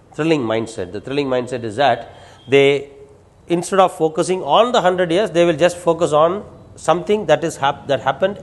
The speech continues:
immediately before that. So instead of nineteen nineteen, instead of non-cooperation movement, they may focus on Home Rule League. So, you will, you will be misconceived or you will be misled. When I am studying non-cooperation movement,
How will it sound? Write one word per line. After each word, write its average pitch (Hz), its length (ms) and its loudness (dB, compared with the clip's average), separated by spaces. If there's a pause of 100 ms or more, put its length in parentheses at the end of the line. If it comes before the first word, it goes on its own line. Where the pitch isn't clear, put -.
immediately 220 380 -2
before 120 300 -4
that. 82 240 -14 (580)
So 180 140 2
instead 175 240 2
of 190 120 2
nineteen 156 360 0
nineteen, 135 400 0
instead 143 320 -4
of - 80 -16
non-cooperation 143 600 0
movement, 120 320 0 (240)
they 190 120 4
may 208 100 6
focus 175 320 -2
on 214 140 0 (160)
Home 156 200 -2
Rule 127 140 -4
League. 87 240 -10 (760)
So, 220 140 4
you 196 160 0
will, 220 100 2
you 208 120 2
will 214 100 6
be 208 120 2
misconceived 190 560 2
or 156 200 2
you 151 80 0
will 156 80 -2
be 160 100 0
misled. 139 480 -2
When 160 160 6
I 170 40 8
am 170 140 4
studying 185 640 0
non-cooperation 165 600 0
movement, 170 280 -2